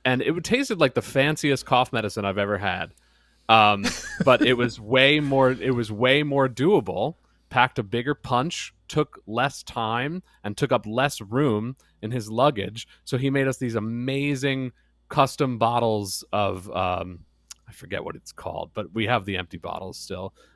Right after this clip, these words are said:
Speaker 1: as a little souvenir. But, you know, he had to explain to Priscilla's, uh, Sicilian family what the hell a, what a mead is.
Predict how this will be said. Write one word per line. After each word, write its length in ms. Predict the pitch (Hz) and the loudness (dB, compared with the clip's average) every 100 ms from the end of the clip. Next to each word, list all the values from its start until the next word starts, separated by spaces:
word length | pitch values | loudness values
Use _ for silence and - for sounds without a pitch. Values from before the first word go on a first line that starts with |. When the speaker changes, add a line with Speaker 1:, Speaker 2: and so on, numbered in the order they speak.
| - | -6
Speaker 1:
as 160 | 95 | -4
a 60 | 92 | -4
little 240 | 90 92 | -4 -6
souvenir. 500 | 87 - 95 92 95 | -6 -4 -4 -2 -2
But, 160 | 82 92 - _ - | -2 -6 -8 _ -2
you 80 | |
know, 200 | 160 120 - _ _ | 2 2 0 _ _
he 80 | 147 | 2
had 120 | 131 | 4
to 40 | 135 | 4
explain 600 | - - 123 131 131 127 | 0 -4 0 2 0 0
to 160 | - | -2
Priscilla's, 560 | 117 117 - 120 117 104 117 _ _ - | -2 -4 2 4 4 0 -10 _ _ -4
uh, 220 | 123 98 | 0 0
Sicilian 560 | - 117 - 117 113 110 | -2 -8 0 2 2 0
family 420 | 120 113 113 101 | 0 0 0 -2
what 320 | 92 110 110 | 0 -2 -2
the 100 | - | -4
hell 240 | 101 110 101 | -2 -2 -2
a, 60 | 98 104 | -4 -10
what 260 | - 107 117 | -12 -2 0
a 60 | 107 | 0
mead 360 | 107 131 147 | -2 0 2
is. 460 | 95 92 110 - | 0 -4 -6 -8